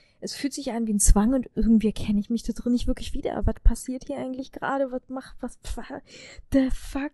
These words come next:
<laughs> Entschuldigung, <clears throat> Piep. Aber ja, vielleicht, vielleicht ist das ein Anteil in dir. Nummer vier, in meinem Umfeld werde ich häufig als sehr empathisch oder hochsensibel bezeichnet,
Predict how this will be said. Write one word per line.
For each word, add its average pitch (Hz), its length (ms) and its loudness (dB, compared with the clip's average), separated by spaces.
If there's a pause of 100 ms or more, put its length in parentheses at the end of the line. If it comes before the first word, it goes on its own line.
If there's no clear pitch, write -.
<laughs> 359 960 6 (280)
Entschuldigung, 190 600 -6 (140)
<clears throat> 214 320 2
Piep. 254 220 -2 (680)
Aber 233 400 -2 (300)
ja, 294 260 -6 (160)
vielleicht, 240 540 -10 (300)
vielleicht 254 580 0
ist - 280 -16
das - 220 -14
ein 220 240 -10
Anteil 214 420 -8
in 196 120 -10
dir. 190 220 -14 (380)
Nummer 240 300 -2
vier, 214 440 -10
in 220 100 -8
meinem 214 200 -6
Umfeld 285 520 -4
werde 226 200 -2
ich 226 140 -6
häufig 226 420 -4
als 214 180 -8
sehr 220 280 -4
empathisch 214 640 -8
oder 202 280 -10
hochsensibel 190 640 -10
bezeichnet, 190 720 -10